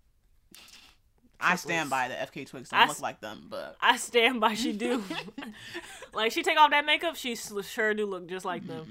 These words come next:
Speaker 1: Mm-mm. <laughs>
Speaker 2: She looks smack like all of them.
Speaker 1: But then, um, while they're, like, watching Angie and them inside, like,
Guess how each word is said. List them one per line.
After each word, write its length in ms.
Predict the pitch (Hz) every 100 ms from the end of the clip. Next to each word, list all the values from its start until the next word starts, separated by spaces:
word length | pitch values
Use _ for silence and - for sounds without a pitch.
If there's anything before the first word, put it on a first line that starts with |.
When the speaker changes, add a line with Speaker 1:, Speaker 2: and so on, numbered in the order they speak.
| 98
Speaker 1:
Mm-mm. 100 | 185 - - - 508 -
<laughs> 60 |
Speaker 2:
She 120 | - 226
looks 180 | 175
smack 300 | - 190 180
like 160 | 175 170
all 220 | 160 160
of 100 | 160
them. 100 | 156 151 _ _ - _ _ _ _ _ - - _ _
Speaker 1:
But 180 | - 113
then, 380 | 123 131 131 127 -
um, 400 | 117 117 110 113
while 260 | 82 131
they're, 180 | 139 147
like, 260 | 123 131 - - _
watching 560 | - 135 127 - 131 127
Angie 360 | 110 135 160 143
and 60 |
them 120 | 135 135
inside, 680 | - - 147 135 131 123 120
like, 200 | 131